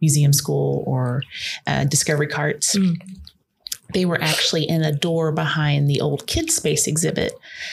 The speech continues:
Speaker 1: So since my job was to get those specimens out, I would grab the cart and I would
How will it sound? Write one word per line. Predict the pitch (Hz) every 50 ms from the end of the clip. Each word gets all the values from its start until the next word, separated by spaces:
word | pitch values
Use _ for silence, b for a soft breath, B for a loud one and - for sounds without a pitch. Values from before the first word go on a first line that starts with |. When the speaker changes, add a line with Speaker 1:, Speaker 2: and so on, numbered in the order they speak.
| B B B B
Speaker 1:
So | - - - 170 151 147
since | - - 185 170 - - - - -
my | 165 175
job | 175 180 160 156 160
was | 160 151 156
to | - 151
get | - 156 160
those | 160 147 139
specimens | - - 160 160 - - 160 151 151 147
out, | 147 139 139 135 135 - - _ -
I | 151
would | 151 151 143 147 -
grab | - - 160 156 - - -
the | 156
cart | - - - 151 143 131 - - _ -
and | 160 151 151
I | 143 139 139
would | 143 139 160 175